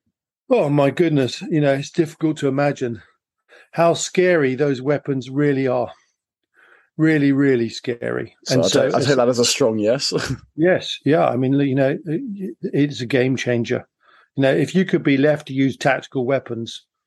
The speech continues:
Speaker 1: without any limitation, you would destroy the Ukrainian army and its resistance.
Speaker 2: Well, I think that's about it from us.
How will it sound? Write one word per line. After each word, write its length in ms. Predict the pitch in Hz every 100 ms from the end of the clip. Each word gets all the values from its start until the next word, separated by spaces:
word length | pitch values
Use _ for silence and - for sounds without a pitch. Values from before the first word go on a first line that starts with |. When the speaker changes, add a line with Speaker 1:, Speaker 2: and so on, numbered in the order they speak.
| _ _
Speaker 1:
without 420 | 127 143 160 175 175
any 200 | 143 139
limitation, 760 | 143 143 147 151 151 123 123 151
you 180 | 139
would 80 | 131
destroy 380 | 120 - 143 131
the 100 | 117
Ukrainian 560 | 117 120 120 113 110 107
army 360 | 117 117 117 _ _ -
and 100 | 127
its 180 | 127 120
resistance. 580 | 95 - - 80 - - _ _ _ _ _ _ -
Speaker 2:
Well, 300 | 151 151 143 _
I 80 | 117
think 140 | 143 127
that's 180 | 110
about 200 | 127 120
it 100 | 120
from 140 | - 117
us. 280 | 113 -